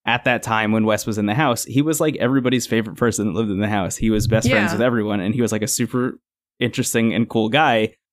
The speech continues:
Speaker 1: but he just was, like, really shy or closed off on camera, so you don't get to see that. I, I do wonder how much of Ami's story is being left on the cutting room floor in this case. I'm gonna be sad to see her go. Let's get to
Speaker 2: I
Speaker 1: the
Speaker 2: will
Speaker 1: whole
Speaker 2: too.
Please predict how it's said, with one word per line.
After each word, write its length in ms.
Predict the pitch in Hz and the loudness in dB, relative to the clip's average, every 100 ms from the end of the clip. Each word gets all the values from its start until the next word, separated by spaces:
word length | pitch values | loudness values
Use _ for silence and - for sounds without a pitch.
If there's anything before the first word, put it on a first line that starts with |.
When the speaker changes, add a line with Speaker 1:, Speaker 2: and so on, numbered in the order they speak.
| - | -2
Speaker 1:
but 140 | 127 | 0
he 100 | 127 | 2
just 280 | 135 - - | 0 -2 -2
was, 180 | 135 123 | -2 -2
like, 260 | 107 120 - | 0 -2 -4
really 320 | 113 117 123 | -2 0 2
shy 360 | 123 117 110 117 | 2 2 4 4
or 140 | 110 | 2
closed 260 | 113 120 120 | 0 2 2
off 140 | 120 | 2
on 80 | 131 | 0
camera, 460 | 160 180 104 90 - | -2 -2 -2 -4 -6
so 120 | - | -2
you 80 | 117 | 0
don't 120 | 117 | 0
get 120 | 113 | -4
to 40 | 104 | -6
see 160 | 135 | -6
that. 280 | 101 82 - _ _ _ _ | -4 -4 -8 _ _ _ _
I, 160 | 104 98 | -6 -6
I 100 | - | -6
do 180 | 101 101 | -6 -4
wonder 420 | 101 101 104 104 _ _ - | -2 -2 -2 -4 _ _ -4
how 140 | 110 | 0
much 260 | 107 101 104 | 0 -2 -4
of 300 | 95 95 - | -6 -8 -8
Ami's 320 | - 104 101 - | -4 -2 -2 -4
story 440 | 107 98 98 101 | -4 -4 -4 -6
is 100 | 98 | -8
being 240 | - 104 101 | -4 -2 0
left 400 | 101 98 - - _ _ _ | -2 -4 -10 -20 _ _ _
on 100 | 98 | -8
the 60 | 98 | -6
cutting 260 | 110 101 | -4 -4
room 160 | 101 98 | -4 -4
floor 260 | - 104 98 | -4 -2 -2
in 100 | 98 | -2
this 140 | - | -4
case. 380 | - 95 - - _ - | -4 -4 -6 -12 _ -2
I'm 160 | 139 | 2
gonna 120 | 160 147 | 4 2
be 100 | 143 | 0
sad 260 | 143 135 | 0 -2
to 60 | 123 | -4
see 120 | 123 | -8
her 60 | 117 | -4
go. 280 | 110 95 - _ - | -2 -2 -6 _ 0
Let's 240 | 147 143 | 0 0
get 160 | 156 139 | -2 0
to 100 | 117 | 0
Speaker 2:
I 20 | |
Speaker 1:
the 60 | 113 | 2
Speaker 2:
will 80 | |
Speaker 1:
whole 120 | 104 101 | 2 0
Speaker 2:
too. 580 | - 180 180 175 185 | -2 0 0 -2 -6